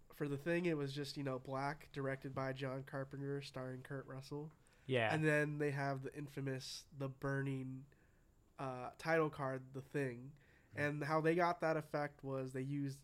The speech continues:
Speaker 1: a goldfish, not a goldfish, sorry, a fish tank, and then they etched out The Thing in glass on a piece, and then they got,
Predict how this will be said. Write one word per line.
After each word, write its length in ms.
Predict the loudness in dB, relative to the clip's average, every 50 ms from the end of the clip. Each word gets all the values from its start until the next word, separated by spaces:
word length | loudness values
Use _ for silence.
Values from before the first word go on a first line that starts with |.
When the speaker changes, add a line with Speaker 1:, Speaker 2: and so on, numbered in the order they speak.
| -14 _ -10
Speaker 1:
a 60 | -10
goldfish, 920 | -8 -4 0 0 0 0 0 0 2 2 2 0 -2 -6 -10 -12 -14 -16 _ -20 -20 _ -20 -20 -20 -10 -6
not 120 | -4 -4 -4
a 40 |
goldfish, 420 | -4 -4 -8 -8 -8 -8 -8 -8 -6
sorry, 220 | -6 -6 -6 -8 -10 -14 -20 -20 -20 -20 -20 -20 _ -14 -10
a 80 | -8 -8
fish 360 | -6 0 0 2 2 2 0
tank, 440 | -2 -2 -2 -2 -4 -6 -8 -12 -18 -20 -20 -20 -20 -20 -20 -20 -20 -10 _
and 100 | -2 0
then 200 | 2 2 2 2
they 180 | 2 0 0 0 0
etched 320 | -2 -2 -2 -4 -6 -6 -4
out 360 | 0 0 2 2 0 -2 -6 -10 -12 -10
The 80 | -10 -8
Thing 300 | -4 0 0 2 2 0
in 100 | 0 -2
glass 580 | -4 -6 -6 -4 -4 -2 -4 -4 -4 -6 -8 -10 -8
on 160 | -6 -6 -6
a 40 | -6
piece, 500 | -4 -4 -2 -2 -2 -4 -8 -10 -12 -14 -12 -8
and 120 | -4 -2 0
then 180 | 0 0 0
they 100 | 0 0
got, 200 | 0 0 -2 -2